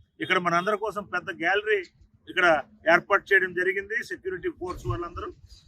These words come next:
కాబట్టి ప్రజలు యావత్ కూడా ఇక్కడికి వచ్చేయవలసిందిగా, మన అంపురం, ఆ, మకరాంపురం సెంటర్కు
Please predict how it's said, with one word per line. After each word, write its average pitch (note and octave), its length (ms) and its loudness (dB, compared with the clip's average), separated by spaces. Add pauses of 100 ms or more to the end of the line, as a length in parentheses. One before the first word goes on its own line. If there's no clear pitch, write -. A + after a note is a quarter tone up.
కాబట్టి F#3+ 340 -2 (420)
ప్రజలు G3 340 4 (420)
యావత్ F#3 360 6 (100)
కూడా G3 200 6 (500)
ఇక్కడికి E3+ 240 0
వచ్చేయవలసిందిగా, F#3 760 0 (280)
మన D#3 160 -4
అంపురం, G3 300 -6 (500)
ఆ, C#3 80 -2 (260)
మకరాంపురం F#3+ 540 6 (440)
సెంటర్కు F3 440 2